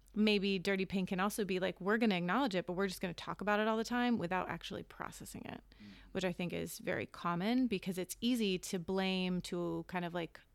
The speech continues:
Speaker 1: s-, name what
Speaker 2: Yeah.
Speaker 1: happened without, um,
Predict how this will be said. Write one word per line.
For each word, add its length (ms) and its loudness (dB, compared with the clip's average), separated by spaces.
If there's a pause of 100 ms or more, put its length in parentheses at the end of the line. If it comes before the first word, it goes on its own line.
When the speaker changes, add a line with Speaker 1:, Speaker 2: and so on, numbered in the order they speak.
(160)
Speaker 1:
s-, 260 -14
name 720 2
what 180 4
Speaker 2:
Yeah. 120 4
Speaker 1:
happened 440 2 (420)
without, 600 4
um, 540 -2